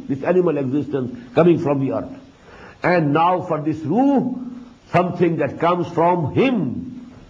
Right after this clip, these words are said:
from whom the ruh has come. That is the only thing that can give him it, the strength, the real life, the vigor. This ruh needs, you know, feeding. And the food of this, this ruh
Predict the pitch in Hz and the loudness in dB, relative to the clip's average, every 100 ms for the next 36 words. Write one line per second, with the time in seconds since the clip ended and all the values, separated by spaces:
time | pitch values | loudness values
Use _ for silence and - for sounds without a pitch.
0 | - - 170 185 147 147 240 277 277 269 | -20 -2 2 2 2 2 4 2 0 -4
1 | 135 160 190 320 285 - 208 - - - | -2 0 4 4 4 0 -4 -4 -4 -4
2 | - - - - - - 98 190 202 139 | -4 -12 -18 -20 -20 -8 0 0 2 0
3 | 165 165 196 190 180 165 160 139 135 131 | 0 2 2 2 2 0 -2 0 -2 -2
4 | - - - - 120 123 139 139 123 147 | -8 -12 -18 -2 0 2 2 2 2 2
5 | 139 135 131 - 139 117 135 123 - 147 | 2 2 -2 -2 -4 -2 -2 -2 -2 -2
6 | 147 107 - - - - - - 117 117 | 0 -4 -6 -12 -18 -20 -16 0 2 4
7 | 151 156 110 127 156 143 - - - _ | 4 4 2 0 -2 -6 -12 -18 -20 _
8 | _ 101 135 92 156 185 170 98 - - | _ -4 -4 0 0 2 0 -2 -10 -18
9 | - - - 135 117 208 277 170 175 226 | -20 -10 -4 -2 2 4 6 4 4 2
10 | 233 - 160 160 170 - 180 127 107 85 | 0 0 0 0 0 0 -2 0 -4 -8
11 | - - - - - 139 127 - 165 233 | -16 -20 -20 -12 -2 2 2 2 4 4
12 | 202 160 151 - 104 113 123 156 - 143 | 4 0 -2 -2 -4 -6 -2 -2 0 2
13 | 190 190 - | 4 2 -2